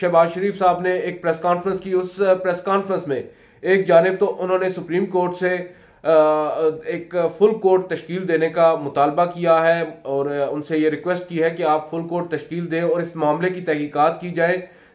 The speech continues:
जो इमरान खान पर कातलाना हमला हुआ है। अ, ये एक तरफ एक खुशाइन बात है, लेकिन काफ़ी ओपन एंडेड किस्म की ये बात की गई है। सिर्फ एक प्रेस conference के अंदर ये मुतालबा कर दिया गया है, लेकिन,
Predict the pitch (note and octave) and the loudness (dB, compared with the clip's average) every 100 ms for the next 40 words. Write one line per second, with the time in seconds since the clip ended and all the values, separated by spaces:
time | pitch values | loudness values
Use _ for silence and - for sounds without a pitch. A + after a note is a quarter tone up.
0 | E3 F3+ E3 D#3+ F3+ D#3+ D#3 E3 F3 D3+ | -2 0 2 2 2 0 -2 0 -2 0
1 | D#3 C#3+ C#3+ D3 D#3+ C#3+ C3 C3+ C3 B2+ | -2 0 0 0 0 -2 -4 0 0 2
2 | C3+ B2 A#2 - - _ _ - F3 F3+ | 0 0 -2 -6 -16 _ _ -2 2 2
3 | F3+ F3+ E3+ A3+ C4 B3 A3+ A3 - D#3+ | 2 -2 -2 2 2 0 -4 -4 -8 -10
4 | G3 F#3+ G3+ G3 - F#3+ F#3+ F3 E3+ E3+ | -8 -2 0 0 -2 -6 -4 -4 0 2
5 | F#3+ E3+ E3+ F3+ G3 F3 G3 G#3 F3+ C3 | 2 4 4 2 -4 0 0 2 -2 -2
6 | - _ _ - A3+ A3+ B3+ A3 G#3 G#3 | -12 _ _ 2 4 4 -2 -6 -4 0
7 | A#3 G3+ E3+ F#3+ F#3+ F3+ F#3 F3+ F#3+ F3+ | 0 0 0 2 0 -2 -2 -4 -4 -4
8 | D3+ C3 D#3+ E3 F3+ F#3 F3+ F3 F3+ F3 | 2 4 4 0 -4 0 0 2 2 2
9 | F3 G3+ F#3 - - _ - G3 G3 G3 | 2 0 0 -14 -20 _ 0 0 2 -2
10 | F#3+ F#3 F3+ F#3+ F#3+ G3+ G3 F#3+ F3 F#3 | 0 0 0 -2 0 -2 -2 -2 0 0
11 | F#3 F3+ E3 D3+ D#3+ F#3+ F3+ F3 F3 F#3+ | -2 -2 2 2 4 2 2 0 2 0
12 | F3+ E3+ F3+ F#3 G3+ G3+ G3+ - | 2 2 2 2 2 2 0 -4